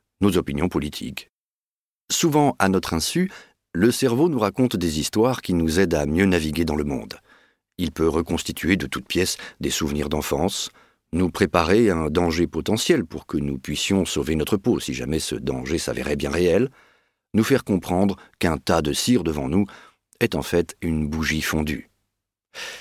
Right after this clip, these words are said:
Il peut tout aussi bien nous berner avec une illusion d'optique ou un tour de magie, nous faire tomber dans le piège des fake news, aussi appelé un fox,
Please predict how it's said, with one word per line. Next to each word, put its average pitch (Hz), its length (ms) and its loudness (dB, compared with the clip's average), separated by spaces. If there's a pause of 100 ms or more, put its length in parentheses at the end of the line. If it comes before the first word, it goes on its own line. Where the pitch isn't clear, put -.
(420)
Il 131 200 0
peut 208 200 0
tout 220 200 0
aussi 160 240 2
bien 185 200 4
nous 139 160 4
berner 107 640 2 (200)
avec 101 360 2
une 98 140 6
illusion 117 340 4
d'optique 117 460 0
ou 104 140 4
un 92 60 4
tour 113 160 2
de 95 60 4
magie, 82 420 2 (600)
nous 95 180 4
faire 101 260 2
tomber 92 400 2
dans 85 300 0
le 76 140 0
piège 87 340 0
des 80 160 0
fake 101 260 0
news, 107 420 0 (200)
aussi 73 340 -6
appelé 67 440 -4
un 73 120 -8
fox, - 440 -4